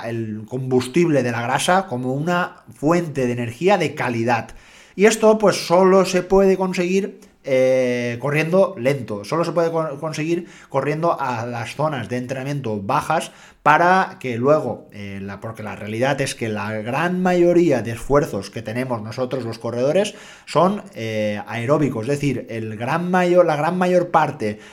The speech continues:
de esa, de esas intensidades van a estar dentro de las capacidades aeróbicas. Para, ¿por qué? Porque normalmente vamos a hacer carreras de larga duración, es decir, normalmente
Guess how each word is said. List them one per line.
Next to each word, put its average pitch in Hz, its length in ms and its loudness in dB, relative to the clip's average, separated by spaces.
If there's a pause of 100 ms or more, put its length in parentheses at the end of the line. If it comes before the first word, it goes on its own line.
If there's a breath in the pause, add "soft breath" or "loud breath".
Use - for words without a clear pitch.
(160 loud breath)
de 127 140 -2
esa, 147 240 2
de 147 120 0
esas 156 200 0
intensidades 151 720 4
van 143 200 2
a 143 40 -2
estar 147 240 -4
dentro 156 340 0
de 151 80 2
las 143 180 -2
capacidades 131 760 -2
aeróbicas. 117 720 0
Para, 131 260 -4
¿por 165 160 0
qué? 165 300 0 (160 loud breath)
Porque 117 240 -8
normalmente 143 840 -2
vamos 151 220 -4
a 147 60 0
hacer 156 360 -4 (240 loud breath)
carreras 139 600 0
de 127 160 0
larga 135 480 0
duración, 113 400 -4
es 117 80 -6
decir, 131 220 -4
normalmente 147 1080 -4